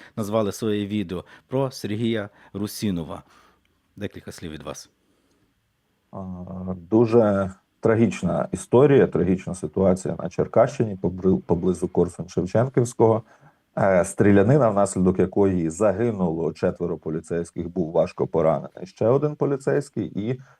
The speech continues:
Speaker 2: загинув ветеран україно-московської війни Сергій Русінов.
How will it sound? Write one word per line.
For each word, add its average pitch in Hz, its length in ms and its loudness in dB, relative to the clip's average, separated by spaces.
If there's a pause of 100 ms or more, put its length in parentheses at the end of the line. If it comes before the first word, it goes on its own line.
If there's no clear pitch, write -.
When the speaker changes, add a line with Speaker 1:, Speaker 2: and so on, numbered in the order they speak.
Speaker 2:
загинув 98 400 6
ветеран 92 480 4
україно-московської 78 1300 -2
війни 113 680 -2
Сергій 101 340 0
Русінов. 87 440 -4